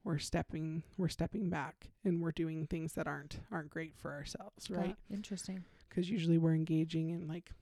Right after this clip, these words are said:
Speaker 1: sleeping more, which, you know, sometimes we need to do those things, but when we're totally replacing things that make us healthy
Speaker 2: Yeah.
Speaker 1: for just sleep, and then, then we're not doing great. Um, some relationship patterns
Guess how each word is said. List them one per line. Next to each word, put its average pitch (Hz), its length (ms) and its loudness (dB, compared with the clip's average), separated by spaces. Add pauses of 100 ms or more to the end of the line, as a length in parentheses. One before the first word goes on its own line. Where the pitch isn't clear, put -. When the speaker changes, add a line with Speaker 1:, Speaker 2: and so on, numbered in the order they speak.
(120)
Speaker 1:
sleeping 220 440 2
more, 160 540 -4
which, 294 320 6
you 294 60 10
know, 285 120 10
sometimes 294 420 6
we 277 100 10
need 190 220 10
to - 100 -2
do 170 120 6
those 170 220 6
things, 165 320 4
but 160 200 2
when 165 400 4
we're 175 140 6
totally 180 520 8
replacing 180 560 2
things 175 240 0
that 151 120 -4
make 147 200 -6
us 156 120 -2
healthy 196 480 2
Speaker 2:
Yeah. 220 140 2 (420)
Speaker 1:
for 165 440 -2
just - 280 -2
sleep, 170 260 -2 (100)
and 160 260 -6 (680)
then, 151 340 -2 (300)
then 165 120 -2
we're 156 80 -4
not 147 220 -6
doing 151 240 -6
great. 151 280 -12 (1300)
Um, 208 480 12
some 226 340 12
relationship 220 880 10
patterns 170 840 4